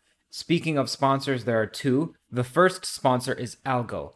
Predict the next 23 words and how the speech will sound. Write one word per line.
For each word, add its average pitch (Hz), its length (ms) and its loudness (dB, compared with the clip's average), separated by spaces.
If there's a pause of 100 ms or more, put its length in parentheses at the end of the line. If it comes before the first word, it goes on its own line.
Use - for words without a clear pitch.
(180)
Algo 156 400 2
is 131 120 -2
an 127 120 -4
end-to-end 147 600 -2
supply 147 440 -2
chain 139 380 -4
optimization 135 840 -2
software 117 480 0
company 120 540 -4 (160)
with 127 160 -4
software 160 480 4
that 117 120 0
helps 139 280 -2
business 143 420 -4
users 123 380 -4
optimize 143 400 0
sales 135 480 2
and 131 160 0
operations 123 680 0 (280)
planning 165 220 0
to 143 160 0
avoid 117 300 0
stockouts, 113 580 -2